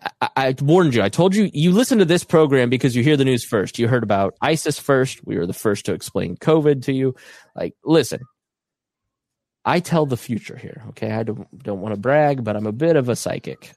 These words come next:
Um, I used to say, "There's going to come a point where you should have canceled cable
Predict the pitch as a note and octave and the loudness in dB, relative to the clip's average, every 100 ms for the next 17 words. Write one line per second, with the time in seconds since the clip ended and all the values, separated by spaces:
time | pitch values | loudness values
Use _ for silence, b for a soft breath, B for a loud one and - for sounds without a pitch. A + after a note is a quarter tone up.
0 | - G2+ F#2+ F#2 F2+ _ _ _ _ _ | -8 -6 -6 -6 -8 _ _ _ _ _
1 | _ _ _ _ _ _ _ _ _ _ | _ _ _ _ _ _ _ _ _ _
2 | - A#2 D#3+ D3+ B2+ - A#2 G#2+ A2 - | -6 0 0 -2 -8 -2 0 0 -4 -10
3 | _ _ - G2+ G#2 A#2 C#3 C#3 D3+ D3+ | _ _ -12 -10 -2 0 0 0 -2 -2
4 | - B2 A2+ - _ _ - A2 G#2+ - | -2 0 0 -4 _ _ -8 -6 -4 -2
5 | C#3+ C3 - C3+ D3+ C#3 B2+ A2 G2+ G#2 | -2 -2 -2 -2 0 -4 -2 -2 0 -2
6 | G#2 | -4